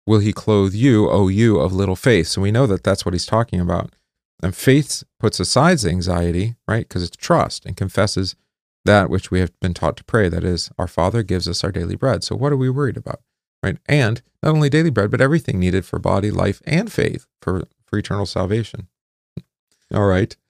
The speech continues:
Uh, then Jesus does this interesting thing, right? He compares the lilies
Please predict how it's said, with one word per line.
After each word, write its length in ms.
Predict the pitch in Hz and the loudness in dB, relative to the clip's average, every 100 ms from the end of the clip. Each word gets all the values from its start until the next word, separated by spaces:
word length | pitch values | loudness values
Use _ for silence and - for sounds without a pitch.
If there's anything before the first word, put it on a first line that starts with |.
| _ - | _ 4
Uh, 140 | 135 | 6
then 520 | 139 180 247 151 151 120 | 6 4 4 2 0 -2
Jesus 600 | 196 143 104 113 - - _ _ _ _ - | 0 2 2 0 -6 -10 _ _ _ _ 0
does 200 | 110 107 | 0 2
this 160 | 101 123 | -2 -2
interesting 380 | 123 110 104 | -2 -4 -4
thing, 200 | 98 101 | -4 -2
right? 180 | 85 92 | 0 -2
He 80 | 101 | -4
compares 800 | - 127 113 - 156 208 185 - | -4 -6 -4 -4 -2 -2 -4 -6
the 180 | 117 110 | -2 0
lilies 720 | 98 104 131 90 87 107 - | 2 2 2 2 0 -2 -6